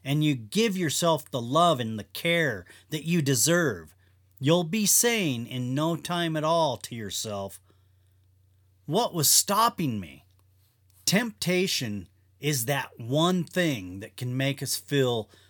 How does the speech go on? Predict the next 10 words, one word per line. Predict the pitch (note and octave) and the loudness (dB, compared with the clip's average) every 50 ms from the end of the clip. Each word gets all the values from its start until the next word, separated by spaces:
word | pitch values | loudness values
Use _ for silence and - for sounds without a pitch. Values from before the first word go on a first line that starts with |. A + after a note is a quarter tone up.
| _ _ | _ _
so | - - - - - E3+ E3+ F3+ F3+ | -8 -4 0 4 6 8 8 8 6
completely | F3 - C3+ B2+ B2 A2 - - - B2+ C#3 D3 C#3+ C#3+ - B2+ C3 A2+ A2 | 4 -2 -4 -4 -6 -6 -10 -10 -4 -2 0 0 0 0 -2 -6 -8 -6 -4
out | A2+ A#2 B2 A#2+ | -2 0 0 0
of | A#2 G#2 - - | -2 -4 -8 -10
control | - G#2 G#2+ F#2+ - - - B2 A2 A2 G#2+ G#2 G2+ - - - - _ _ | -10 -8 -8 -8 -6 -4 -2 0 0 0 0 -2 -4 -6 -12 -20 -20 _ _
and | - G#2 G#2 - - | -14 -12 -12 -14 -14
powerless | - - B2+ C3 C#3+ D3 D3+ D#3+ - F#2 E2+ E2+ E2 E2 - - - - - _ _ - | -8 -2 0 2 4 4 4 2 0 -2 -6 -12 -12 -10 -10 -10 -10 -12 -20 _ _ -8
over | E3 C#3 C#3 C3+ A2 A#2 B2 A#2 A2+ | -4 -2 -2 0 -2 -2 -4 -4 -2
our | A2 A2 A2+ G#2+ G2+ | -2 0 -2 -2 -2
compulsions. | - - - - A2+ G#2+ G2 - A#2+ B2 B2 B2 B2 A2 - - - F2 D2+ C#2+ D2 - - | -6 -12 -12 -10 -10 -10 -6 -4 -2 0 0 0 -2 -4 -6 -8 -10 -14 -16 -14 -12 -14 -14